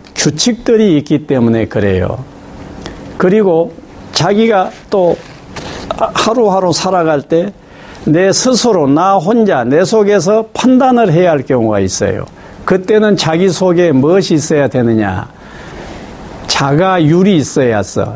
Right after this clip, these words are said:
자기 속법이, 그 속법이 원칙 같은 거예요. 신념입니다, 말하자면은. 그래서 속에 원칙 같은 것이 있으면서 사는 사람과 원칙이 없는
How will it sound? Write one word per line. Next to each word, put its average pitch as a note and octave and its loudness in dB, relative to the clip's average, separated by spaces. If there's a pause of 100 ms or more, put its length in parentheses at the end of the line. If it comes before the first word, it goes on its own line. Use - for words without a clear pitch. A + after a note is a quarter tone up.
자기 D3+ 0
속법이, C3 0 (440)
그 G3 2
속법이 G#3+ 0 (240)
원칙 D#3 0
같은 G3+ 2
거예요. G2 0 (400)
신념입니다, B3+ 2
말하자면은. F#2+ -2 (680)
그래서 F#3+ 2 (360)
속에 A3+ 2 (160)
원칙 G#3 0
같은 G#3+ 2
것이 F3 0
있으면서 A3 2
사는 F3+ 2
사람과 A2+ 0
원칙이 D#3+ 0
없는 F#3 2